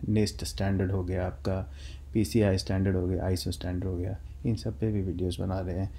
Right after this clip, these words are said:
माइटियर फ्रेमवर्क पे वीडियोज़ बना रहे हैं। तो आप इसको लाइक कर लीजिए so that आपको immediately नोटिफाई हो जाए अगर हमारा नया वीडियो आए।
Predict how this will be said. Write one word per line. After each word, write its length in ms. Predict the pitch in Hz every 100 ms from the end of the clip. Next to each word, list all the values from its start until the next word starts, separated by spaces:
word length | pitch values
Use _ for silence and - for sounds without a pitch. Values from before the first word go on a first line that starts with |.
| - - 117
माइटियर 440 | 101 98 117 110
फ्रेमवर्क 460 | 101 104 107 104 -
पे 80 | 101
वीडियोज़ 440 | 95 95 87 95
बना 220 | 95 85
रहे 140 | 90 90
हैं। 260 | 104 - - - -
तो 100 | 117
आप 180 | 113 110
इसको 220 | - 113
लाइक 280 | 101 92 -
कर 140 | 95
लीजिए 360 | 104 107 117 139 - - -
so 100 | -
that 200 | 104 101
आपको 340 | 98 - 113
immediately 680 | - - 110 107 110 120 110
नोटिफाई 300 | 101 90 101
हो 140 | 95 85
जाए 160 | 80
अगर 220 | 98 95
हमारा 240 | 98 92 90
नया 200 | 85 -
वीडियो 240 | - - -
आए। 120 | -